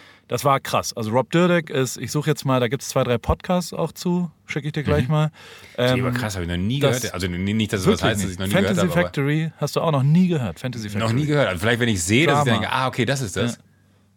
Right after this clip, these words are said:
Speaker 1: Ja. Ja, ist crazy. Also
Speaker 2: Aber
Speaker 1: das hab ich richtig vor zehn Jahren oder vor acht Jahren war ich richtig Fan davon. Und, äh,
Speaker 2: Ach, so
Speaker 1: hab,
Speaker 2: lang
Speaker 1: hab
Speaker 2: gibt's das
Speaker 1: das
Speaker 2: auch
Speaker 1: mir
Speaker 2: schon.
Speaker 1: die
Speaker 2: Okay,
Speaker 1: ganze
Speaker 2: krass.
Speaker 1: Zeit. Ja, ja, ja, ja. Das ist so, sind so Skater-Dudes. Also er war professioneller Skater und hat dann,
Speaker 2: Ja.
Speaker 1: glaub ich, mit, äh, D C eine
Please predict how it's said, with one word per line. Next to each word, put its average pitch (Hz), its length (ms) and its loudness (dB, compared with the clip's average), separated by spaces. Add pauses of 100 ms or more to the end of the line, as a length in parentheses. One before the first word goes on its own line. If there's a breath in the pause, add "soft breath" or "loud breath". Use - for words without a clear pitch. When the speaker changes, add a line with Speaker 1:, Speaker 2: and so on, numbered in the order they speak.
(160)
Speaker 1:
Ja. 123 100 -8
Ja, - 20 -8 (100)
ist - 140 -12
crazy. 147 260 0
Also - 160 0
Speaker 2:
Aber 143 80 4
Speaker 1:
das - 80 0
hab 151 140 0
ich 185 200 0
richtig 170 360 0
vor 143 180 0
zehn 147 320 0
Jahren 143 480 -2 (160)
oder 110 200 -4
vor 117 120 0
acht - 200 -2
Jahren 139 200 0
war 120 60 2
ich 120 100 -2
richtig 123 240 -6
Fan 101 280 -2
davon. 90 280 -10 (720 loud breath)
Und, 104 360 -4
äh, 104 460 -2
Speaker 2:
Ach, 107 120 -4
so 104 160 0
Speaker 1:
hab, 120 80 0
Speaker 2:
lang 135 140 -4
Speaker 1:
hab 175 40 -6
Speaker 2:
gibt's - 160 -2
das 147 120 2
Speaker 1:
das - 40 -4
Speaker 2:
auch - 40 -6
Speaker 1:
mir 123 80 -2
Speaker 2:
schon. 113 40 -2
Speaker 1:
die 113 80 -4
Speaker 2:
Okay, 117 80 -4
Speaker 1:
ganze 113 220 -4
Speaker 2:
krass. 107 100 -8
Speaker 1:
Zeit. 107 160 -8
Ja, 147 120 2
ja, 131 100 2
ja, 107 340 -4
ja. 117 180 -4
Das 101 160 -8
ist - 200 -6
so, 113 220 -4
sind 131 260 -4
so 175 80 2
Skater-Dudes. 117 640 0
Also 107 140 -2
er 123 120 2
war 135 120 2
professioneller 127 580 -4
Skater 139 460 -4
und 120 160 -8
hat 120 160 -6
dann, 110 100 -6
Speaker 2:
Ja. 98 120 0
Speaker 1:
glaub 104 120 0
ich, - 220 -10 (720 loud breath)
mit, 117 520 -4
äh, 110 160 -6
D 123 160 -6
C 151 420 0
eine 131 200 -2